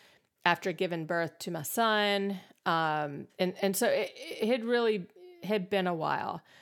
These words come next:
Um, so I started the program on November seventeenth, and by the end of February, I was down to that one twenty to one twenty-two mark again. So it came off really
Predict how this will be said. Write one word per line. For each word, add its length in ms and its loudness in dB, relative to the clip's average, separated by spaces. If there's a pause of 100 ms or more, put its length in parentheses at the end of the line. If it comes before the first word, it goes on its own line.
(320)
Um, 240 6
so 160 0
I 100 6
started 300 2
the 40 -6
program 380 2
on 140 0
November 340 -2
seventeenth, 720 -4
and 160 -2
by 180 2
the 140 -4 (160)
end 460 0
of 260 2
February, 1160 0 (640)
I 300 8
was 260 0
down 640 2
to 840 -2
that 240 2
one 500 -2 (240)
twenty 460 -4 (420)
to 140 -4
one 180 -4
twenty-two 640 -6
mark 340 -4
again. 300 -6
So 320 2 (640)
it 220 2
came 320 4
off 320 4 (300)
really 880 0